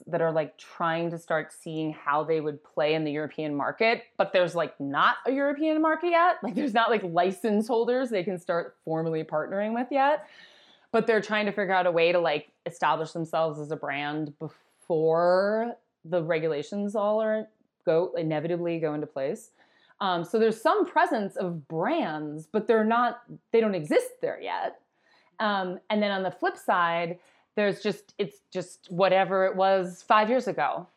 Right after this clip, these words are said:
right? Because they're, like,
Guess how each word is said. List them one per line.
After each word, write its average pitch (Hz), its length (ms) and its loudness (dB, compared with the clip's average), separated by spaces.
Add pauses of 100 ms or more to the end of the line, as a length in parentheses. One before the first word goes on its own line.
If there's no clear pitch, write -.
right? 165 400 0
Because 180 420 -2 (180)
they're, 180 280 0 (640)
like, 175 240 -2